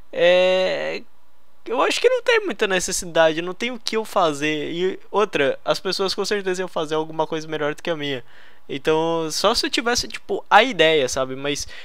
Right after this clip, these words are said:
como eu não tenho ideia nenhuma pra fazer nenhum mod, tipo, se eu fosse fazer alguma coisa interessante, beleza, mas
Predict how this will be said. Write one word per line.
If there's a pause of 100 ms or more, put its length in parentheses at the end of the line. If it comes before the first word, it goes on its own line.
(180)
como
eu
não
tenho
ideia
nenhuma
pra
fazer
nenhum
mod,
tipo,
se
eu
fosse
fazer
alguma
coisa
interessante,
beleza,
mas